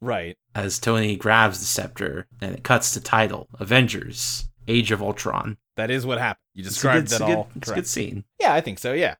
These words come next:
Speaker 1: Yeah, so Wanda doesn't know exactly what's gonna happen, but she knows that she has just fucked the Avengers somehow.
Speaker 2: Right. She knows that she has exacerbated Tony's anxieties, and he's gonna do something very stupid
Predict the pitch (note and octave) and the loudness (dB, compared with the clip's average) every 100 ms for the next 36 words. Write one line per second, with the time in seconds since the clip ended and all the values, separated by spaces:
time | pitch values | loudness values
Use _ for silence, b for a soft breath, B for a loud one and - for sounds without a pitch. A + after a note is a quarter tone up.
0 | _ - D3 - E3 G#3 B3+ A#3+ A3 A3 | _ 2 2 2 2 4 6 8 8 8
1 | F#3+ D3+ A#2+ D3 D#3 C#3+ C3 B2+ C3+ B2 | 4 2 4 6 6 4 -2 -2 0 4
2 | C3 A#2+ B2+ A#2+ - C3 C3 C3 A#2+ B2 | 4 2 0 -2 -2 0 2 2 2 0
3 | B2 - - B2 A#2 A2+ G2 A2+ G#2 - | -2 -4 -6 -2 0 -2 0 0 0 -6
4 | - - A2 - G#2 F#2 E2+ D#2+ D#2 - | -8 -2 -2 -2 -6 -4 -6 -8 -14 -14
5 | D#2+ - C2 - _ - C3+ A2 - - | -14 -16 -18 -20 _ 4 6 6 2 -4
6 | - C3 C#3 C3+ B2 G#2+ A#2 A#2 A2 G#2 | 2 6 8 8 8 6 8 8 6 0
7 | _ _ - - C3+ C3 B2 A2+ G#2+ A2+ | _ _ -4 0 4 6 6 6 2 0
8 | F#2+ F#2+ G#2+ A2+ - A2 G2+ G2+ G2 G2 | -2 2 6 6 4 -2 0 0 2 0
9 | F#2+ F#2 - - A#2 G#2 G2+ G#2 G2+ G2 | 0 -2 -4 -4 0 0 0 0 0 2
10 | G2+ G2+ F#2+ F#2 F#2 G#2 G#2+ A2 A2 G#2+ | 4 4 0 -4 -6 -6 -4 -2 -2 -4
11 | G2+ G#2 - F#2+ G2+ G2 F#2 G2+ G#2+ G#2 | -2 -4 -4 -6 -6 -8 -8 -4 0 0
12 | G#2+ - A2 G2+ G2 F#2 | 0 -2 -4 -4 -4 -8